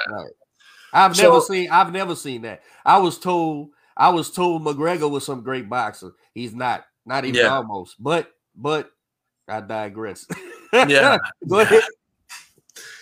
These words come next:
Speaker 2: Yeah, so I was, I was thinking to myself, like, uh, so I was in South Florida before I came out here to California. You know, I'm,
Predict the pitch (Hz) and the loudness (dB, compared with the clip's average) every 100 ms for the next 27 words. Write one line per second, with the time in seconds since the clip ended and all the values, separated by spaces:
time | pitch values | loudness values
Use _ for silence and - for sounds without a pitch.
0 | _ - 240 240 190 214 220 - 190 214 | _ 2 4 8 6 6 4 4 4 4
1 | 247 262 240 202 160 135 - 160 151 151 | 2 -2 -2 2 2 2 0 0 0 0
2 | 135 120 120 117 107 101 - 139 139 135 | 0 0 -2 0 0 -2 -2 -2 -2 -4
3 | _ _ _ _ _ - - 165 185 160 | _ _ _ _ _ -6 2 4 4 0
4 | 131 151 127 123 170 165 143 113 113 - | -2 2 2 0 2 4 4 0 -8 -2
5 | 120 113 - 123 120 113 113 113 104 95 | 0 0 -4 -4 0 -2 -2 -4 -4 -6
6 | 90 - 107 101 - 107 95 92 101 107 | -10 -2 0 0 -2 -6 -6 -8 -8 -6
7 | 120 | -6